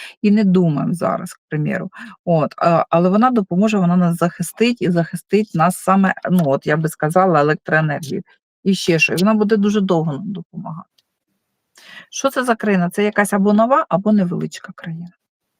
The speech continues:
От вона нас буде підтримувати, насправді. Це не Америка.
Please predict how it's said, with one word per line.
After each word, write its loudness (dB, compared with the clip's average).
От -12
вона 0
нас -2
буде -4
підтримувати, -10
насправді. -18
Це -2
не 2
Америка. -4